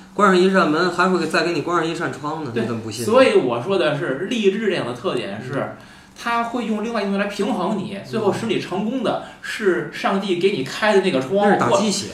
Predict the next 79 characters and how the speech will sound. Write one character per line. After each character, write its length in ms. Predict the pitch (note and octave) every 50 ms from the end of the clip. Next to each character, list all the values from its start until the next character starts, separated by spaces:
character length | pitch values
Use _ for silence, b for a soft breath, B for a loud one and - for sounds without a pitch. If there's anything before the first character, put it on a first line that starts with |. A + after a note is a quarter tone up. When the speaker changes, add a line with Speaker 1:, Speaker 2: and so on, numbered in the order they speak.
| - - -
Speaker 1:
啊。 100 | B2+ D#3
Speaker 2:
或， 80 | A3+ A3
或 40 |
者 80 | G#3 G3
给 120 | - -
你 80 | F#3 D#3+
另 120 | F3 G3
外 80 | G3+ F#3
的 80 | F3+ F3+
一 40 | F#3
个 80 | F#3
礼 160 | - - - F#2+
物。 320 | A2+ C#3+ D#3 C3 - B B B B B
Speaker 1:
嗯。 60 | C3 B2+
Speaker 2:
而 140 | F#3 G3+ G3+
佛 160 | G3 G#3 G3+
罗 100 | G#3 G3+
里 60 | E3+
达 120 | D#3 D#3+ F3+
乐 220 | G3 G3 F#3 C#3+
园 240 | C3 B2 A#2+ - E3+
呢， 180 | D3+ A2 - - - - - - -
他 220 | - F#3+ G3 G3
并 160 | F#3+ F#3+ F#3 D3+
没 80 | C3+
有 80 | C#3 C#3
讲 160 | C#3 C3+ -
这 100 | G3+ G3
样 160 | F3+ D#3+ C3+
的 140 | G#3 - C3+
故 100 | C3+ B2+
事。 40 | B2
Speaker 1:
那 60 | B2
是 60 | - -
泼， 60 | -
这 120 | - F#3+
是 60 | - -
泼 140 | D3 F#3 F#3+
凉 160 | F#3 F#3+ G3+
水 100 | - A2 F#2 - -
啊。 120 | G#2 A#2+ C3 - - -
Speaker 2:
对 160 | - A#3+ G#3+
呀， 100 | F#3+ D3 C#3+ - - -
对， 200 | - E3+ D3 -
对， 200 | D#3+ D3+ C3+ C3+
对。 120 | C#3 C3+
Speaker 1:
嗯。 80 | - B B B B B B B
Speaker 2:
所 160 | - - G#3
以 80 | G#3+ G#3
就 60 | G#3+
是 80 | G#3 G#3
我 220 | F#3 C3 A#2+ -
们 320 | - D#3+ F3 F#3 F#3 F#3 F#3
可 160 | - - G#3 G3+
以 400 | G3 D3 C3+ C3+ C3+ - - - - - - - _ _ _
今 160 | - A#3 A#3
天 200 | G#3+ A3 A3 G#3+
不 100 | - -
谈 180 | - E3+ E3 F3+
励 140 | F3+ E3+
志 160 | - A#3+ - -
的 100 | - -
事 80 | A#2+
儿， 200 | A#2 G#2 G2+ G#2+ A2+
我 140 | A#2+ C3
们 160 | D3+ F#3 G#3+ G#3+
谈 280 | - - E3 F#3+ G3
谈 140 | G3 F3 F3
这 100 | F#3+ F#3+
个， 60 | F3+
Speaker 1:
咱 140 | E3+ D#3 C#3
泼 120 | C#3 F3+
凉 160 | E3+ F3 F#3 E3+
水 120 | C3+ A2
的 200 | F#2+ G2 A2 A#2
事 60 | B2
儿。 20 | C3
Speaker 2:
对， 320 | F#3+ F3+ E3 C#3 C3+ - B2
Speaker 1:
嗯。 200 | A#2 A#2+ A#2+